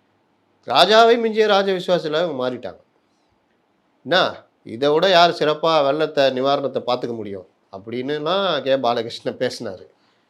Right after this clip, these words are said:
உங்களை மாதிரி தான் அன்னைக்கு மக்கள் சிரிச்சாங்க. அப்ப அந்த மாதிரி விஷயங்கள் எல்லாமே யாராவது ஒருத்தர், "இடிப்பார் இல்லாத ஏமரா மன்னன், இந்த கெடுப்பார்னு கெடுன்னுவாங்களே", அந்த மாதிரி, ஆ, சிக்கல். அப்போ இதை வந்து டக்குன்னு எடுத்துக்கிட்டு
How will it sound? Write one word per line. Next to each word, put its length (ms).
உங்களை 260
மாதிரி 240
தான் 100
அன்னைக்கு 340
மக்கள் 400
சிரிச்சாங்க. 400
அப்ப 220
அந்த 260
மாதிரி 280
விஷயங்கள் 460
எல்லாமே 580
யாராவது 480
ஒருத்தர், 240
"இடிப்பார் 640
இல்லாத 500
ஏமரா 300
மன்னன், 340
இந்த 140
கெடுப்பார்னு 500
கெடுன்னுவாங்களே", 480
அந்த 180
மாதிரி, 420
ஆ, 680
சிக்கல். 420
அப்போ 440
இதை 220
வந்து 560
டக்குன்னு 400
எடுத்துக்கிட்டு 600